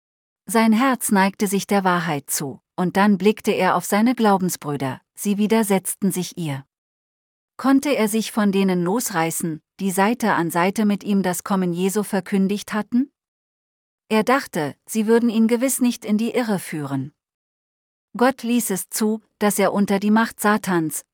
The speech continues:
unter die Herrschaft des Todes fiel, und verbarg ihn im Grab vor denen, die ihn unablässig von der Wahrheit abbrachten. Mose irrte,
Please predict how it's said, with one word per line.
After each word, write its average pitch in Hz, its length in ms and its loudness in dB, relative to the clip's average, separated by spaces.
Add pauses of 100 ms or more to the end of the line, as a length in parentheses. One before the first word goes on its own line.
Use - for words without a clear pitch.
(100)
unter 196 280 0
die 175 140 -4
Herrschaft 208 600 -2
des 185 160 -6
Todes 180 440 -4
fiel, 185 420 -2 (160)
und 185 180 -2
verbarg 196 460 0
ihn 180 140 -2
im 160 180 -6
Grab 214 320 -2
vor 175 180 -4
denen, 160 460 -2 (220)
die 196 120 -4
ihn 170 160 -4
unablässig 220 800 0
von 180 180 -2
der 214 160 0
Wahrheit 175 460 -2
abbrachten. 147 720 -8 (920)
Mose 233 400 4
irrte, 214 480 -2